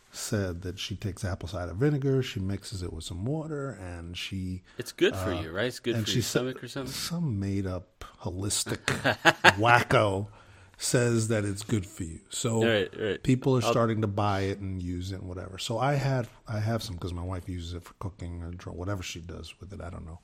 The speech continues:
Speaker 1: And it's in the shelf, and I said, "Well," you know, my sister was saying, "Oh, you should try it. Just put it with a little bit, like a little ounce with some water, and you'll be good." I said, "I don't have time to drink a whole thing of water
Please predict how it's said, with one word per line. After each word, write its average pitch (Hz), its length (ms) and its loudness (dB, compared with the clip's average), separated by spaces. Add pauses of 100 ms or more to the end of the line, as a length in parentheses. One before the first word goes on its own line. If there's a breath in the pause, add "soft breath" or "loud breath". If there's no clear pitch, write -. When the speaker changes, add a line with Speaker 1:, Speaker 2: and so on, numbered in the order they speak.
(600 loud breath)
Speaker 1:
And 117 100 2
it's 107 140 0
in 131 100 4
the 139 60 2
shelf, 104 320 -4
and 101 80 -4
I 101 60 -2
said, 117 180 -4
"Well," 180 380 -4 (420)
you 123 100 0
know, 101 140 0
my 98 160 -4
sister - 320 -6
was 98 140 -6
saying, 98 260 -8
"Oh, 208 200 -4
you 180 120 4
should 156 160 -2
try 185 360 4
it. 175 100 0
Just 139 180 -2
put 165 140 2
it 165 40 4
with 160 140 2
a 151 40 4
little 156 160 2
bit, 156 200 0
like 135 160 -2
a 123 40 2
little 143 260 4
ounce 143 260 2
with 117 100 -2
some 104 200 2
water, 156 440 4
and 110 140 0
you'll 104 120 0
be 98 120 -2
good." 92 240 -6 (1900 loud breath)
I 123 60 -4
said, 143 280 -2 (320)
"I 180 60 0
don't 240 180 -2
have 196 140 -4
time 156 320 0
to 110 60 2
drink 107 260 0
a - 20 -2
whole 120 280 -4
thing 127 340 0
of 98 180 -4
water 98 560 -2